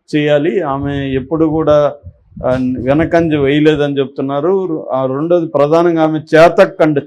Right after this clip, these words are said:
చీత అనే రెండు, ఆ, హెలికాప్టర్‌ని ఆమె,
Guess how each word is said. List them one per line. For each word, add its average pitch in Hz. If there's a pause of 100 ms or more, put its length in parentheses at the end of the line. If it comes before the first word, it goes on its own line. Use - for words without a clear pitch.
చీత 135 (240)
అనే 131
రెండు, 143 (320)
ఆ, 113
హెలికాప్టర్‌ని 135
ఆమె, 120